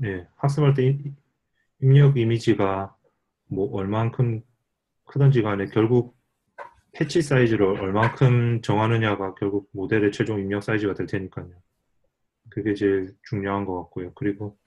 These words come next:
그 여태까지 나와 있는 논문들, 그리고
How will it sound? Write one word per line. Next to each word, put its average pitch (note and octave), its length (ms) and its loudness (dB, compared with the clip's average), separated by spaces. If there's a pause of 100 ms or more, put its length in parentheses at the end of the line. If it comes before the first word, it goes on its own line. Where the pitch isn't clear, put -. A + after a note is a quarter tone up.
(680)
그 G2+ 480 0 (480)
여태까지 C#3 360 2
나와 A2+ 200 2
있는 A2+ 600 -2 (340)
논문들, A2 460 0 (300)
그리고 G2+ 520 0